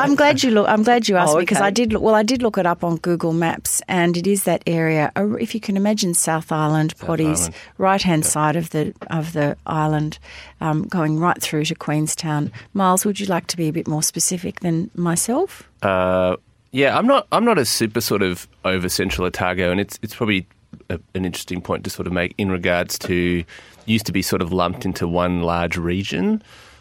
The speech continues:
Speaker 3: but now, now you're starting to see a lot of winemakers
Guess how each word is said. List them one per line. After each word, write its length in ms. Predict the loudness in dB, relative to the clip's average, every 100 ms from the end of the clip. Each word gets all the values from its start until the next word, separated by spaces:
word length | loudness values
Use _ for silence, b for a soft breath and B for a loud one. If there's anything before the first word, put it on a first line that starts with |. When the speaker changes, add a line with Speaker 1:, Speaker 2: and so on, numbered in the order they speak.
| B -8
Speaker 3:
but 120 | -2
now, 580 | 0 0 2 0 -2 -2
now 240 | -4 -2 0
you're 120 | 0
starting 280 | 0 -2 -4
to 60 |
see 100 | -4
a 60 | -4
lot 160 | -2 -2
of 80 |
winemakers 760 | -4 -4 -2 -2 -2 -2 -4